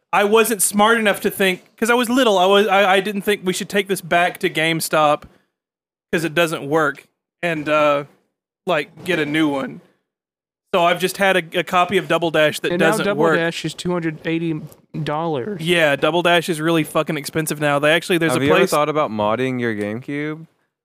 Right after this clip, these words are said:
Speaker 1: I, I would.
Speaker 3: If you
Speaker 2: My
Speaker 3: don't, like, if you
Speaker 2: P S two.
Speaker 3: don't, like, you don't care about the value of it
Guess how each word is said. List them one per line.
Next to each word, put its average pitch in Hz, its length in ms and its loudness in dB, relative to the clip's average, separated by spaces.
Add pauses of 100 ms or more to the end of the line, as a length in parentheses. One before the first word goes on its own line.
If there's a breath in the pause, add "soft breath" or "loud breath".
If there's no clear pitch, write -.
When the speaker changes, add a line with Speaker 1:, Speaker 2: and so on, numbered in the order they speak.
(160)
Speaker 1:
I, 302 340 2
I 269 140 2
would. 208 520 2
Speaker 3:
If 135 160 -2
you 139 80 -2
Speaker 2:
My 131 40 -2
Speaker 3:
don't, 143 220 2
like, 139 100 -6
if 185 260 -2
you 139 60 0
Speaker 2:
P 147 80 0
S - 20 2
two. 220 60 2
Speaker 3:
don't, 214 260 0
like, 143 220 -2 (320)
you 135 260 -6
don't 151 220 0
care 147 180 0
about 127 280 0
the 110 100 -4
value 117 600 0
of 104 140 -2
it 110 160 -2